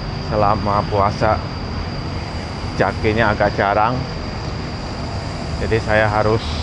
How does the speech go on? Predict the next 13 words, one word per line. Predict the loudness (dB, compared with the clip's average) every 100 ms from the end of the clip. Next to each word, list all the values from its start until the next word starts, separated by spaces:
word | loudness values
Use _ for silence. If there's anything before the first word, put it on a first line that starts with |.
| -4 -4
sekarang | 0 0 2 0 0 0
digalakan | 2 4 4 2 2
lagi | 2
jalan | 2 2 2
kakinya. | 0 0 2 2 0 -4 -6 -6 -6 -6 -6 -6 -6 -6 -6 -6 -6 -6 -6 -6 -6 -6 -6 -6 -6 -6 -6 -6 -6 -6 -6 -6 -6 -6 0
Ini | 2
ada | 2
pesan, | 2 0 2 2 2 -2 -4 -4 -4 -6 -6 -6 -6 -6 -4
"Bumi | 2 4 4 4
kita, | 2 4 4 6
rumah | 4 2 0
kita", | 0 2 0 0 -8 -10 -8 -8 -4
ya. | -4